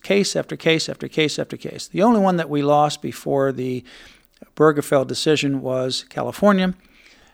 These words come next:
uh, with regards to a f-, four to three decision at the California Supreme Court. But we were involved in Proposition twenty-two, which was the marriage amendment,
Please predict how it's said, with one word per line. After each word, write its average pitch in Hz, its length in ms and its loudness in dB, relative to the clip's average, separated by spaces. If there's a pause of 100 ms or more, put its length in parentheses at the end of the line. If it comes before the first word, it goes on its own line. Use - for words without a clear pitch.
(120)
uh, 127 420 -6 (100)
with 139 280 -6
regards 135 500 -4
to 127 400 -4 (1300)
a 139 140 2
f-, - 260 -8
four 165 380 2
to 143 100 4
three 156 300 0
decision 165 480 2
at 131 120 -4
the 135 60 -8
California 135 560 -2
Supreme 139 300 -6
Court. 190 400 0
But 208 340 6
we 175 200 2
were 190 180 2
involved 151 460 4
in 143 260 -2
Proposition 139 560 -2
twenty-two, 175 640 0 (520)
which 139 220 -4
was 139 260 2
the 139 80 -4
marriage 160 480 4
amendment, 160 440 0